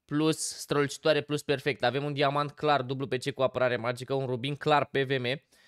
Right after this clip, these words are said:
un jar strălucitor max P V regenerare absorție, un safir, war și lican. Ăsta ar mai, ăsta ar fi mers trei bonusuri, dar totuși este ok în momentul de față.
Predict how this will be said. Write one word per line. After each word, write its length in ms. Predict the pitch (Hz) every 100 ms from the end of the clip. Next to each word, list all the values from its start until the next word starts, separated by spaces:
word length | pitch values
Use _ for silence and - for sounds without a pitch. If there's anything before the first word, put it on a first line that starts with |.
| _ _ _
un 180 | 131 139
jar 180 | 151 151
strălucitor 480 | - 156 151 170
max 220 | 156 151 -
P 80 |
V 100 | 156
regenerare 580 | 143 156 131 143 143 143
absorție, 680 | 135 - - 135 - 135 - _ _ _
un 120 | 147
safir, 460 | 147 151 143 170 151
war 360 | - 139 156 147
și 120 | -
lican. 380 | 147 139 160 147
Ăsta 200 | 156 160
ar 60 |
mai, 200 | 143 143 -
ăsta 220 | - -
ar 60 | 156
fi 120 | 147
mers 240 | 147 151 135
trei 180 | 131
bonusuri, 400 | 127 127 131 123
dar 180 | 117 -
totuși 340 | - 143 127 -
este 160 | 127
ok 160 | 131 117
în 160 | 131 120
momentul 240 | 110 117
de 80 | 107
față. 400 | 131 135 175